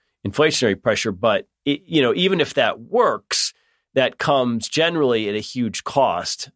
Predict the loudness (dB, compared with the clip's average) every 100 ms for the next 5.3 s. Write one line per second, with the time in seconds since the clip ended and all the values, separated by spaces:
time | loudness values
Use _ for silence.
0 | _ 0 2 0 -4 -18 _ _ _ -4
1 | -2 -2 -4 _ _ _ _ -2 0 2
2 | -2 0 2 2 2 2 2 -2 -4 -6
3 | 0 0 0 0 2 2 -2 _ _ _
4 | _ _ -4 -2 -2 2 2 2 -2 -6
5 | -20 -20